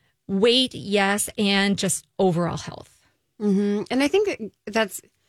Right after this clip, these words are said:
Speaker 2: from my understanding too, is really when we get sick and we lose weight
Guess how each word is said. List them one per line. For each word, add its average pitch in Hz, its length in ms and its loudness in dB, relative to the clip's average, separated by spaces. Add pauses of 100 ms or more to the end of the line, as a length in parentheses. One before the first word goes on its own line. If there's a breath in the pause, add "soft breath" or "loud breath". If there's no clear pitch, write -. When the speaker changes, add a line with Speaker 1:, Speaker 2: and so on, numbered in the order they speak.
(420)
Speaker 2:
from 277 160 4
my 247 160 4
understanding 185 540 0
too, 285 240 -2
is 185 240 -2
really 220 240 -2
when 180 160 2
we 185 100 2
get 180 220 -4
sick - 340 -6
and 190 80 0
we 170 140 0
lose 160 300 -2
weight 160 260 -2